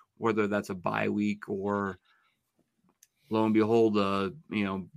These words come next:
bowl prep week, um, it, it still could potentially have an impact of, of some degree. The other one at the end there is that, uh, all non-coaches,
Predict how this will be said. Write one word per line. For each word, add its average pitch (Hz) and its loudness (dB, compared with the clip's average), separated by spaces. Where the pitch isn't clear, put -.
bowl 110 2
prep 107 0
week, 110 -2
um, 101 0
it, 110 -2
it 110 -2
still 156 2
could 117 -2
potentially 113 0
have 104 0
an 101 -2
impact 113 -4
of, 104 -4
of 101 -8
some 127 -2
degree. 104 -2
The 147 4
other 359 8
one 143 6
at 117 0
the 120 4
end 170 0
there 113 2
is 110 2
that, 107 0
uh, 107 -2
all 113 2
non-coaches, 110 2